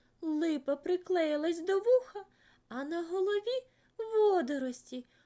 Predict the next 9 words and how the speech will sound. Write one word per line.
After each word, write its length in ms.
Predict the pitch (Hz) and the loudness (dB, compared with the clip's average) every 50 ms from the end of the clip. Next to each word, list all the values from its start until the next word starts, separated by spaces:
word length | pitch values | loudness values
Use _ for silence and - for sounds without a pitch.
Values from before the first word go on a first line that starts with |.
| _ _ - | _ _ -6
а 180 | 294 311 311 349 | -2 0 2 4
очі 480 | 359 370 381 370 330 330 - - 302 | 6 6 6 4 4 2 0 -2 -4
в 60 | 320 | -2
зайця 400 | 302 330 330 320 320 - 359 330 | 0 0 0 0 0 -2 -2 -2
були 300 | 262 285 359 349 359 359 | 0 2 2 4 4 2
повні 640 | 359 - - 415 427 453 466 480 480 480 480 466 480 | 2 0 0 0 2 2 2 2 2 2 0 0 -2
сліз 640 | 480 - - 440 403 403 381 370 359 339 330 - - _ _ _ _ _ _ | -2 -4 -4 -2 0 2 4 4 4 2 0 -4 -12 _ _ _ _ _ _
і 120 | - 339 370 | -2 -2 -2
страху. 920 | 370 - - _ - 392 381 381 359 330 294 269 247 - - - 233 220 | -2 -4 -8 _ -2 0 2 2 2 2 2 0 -4 -6 -10 -12 -14 -14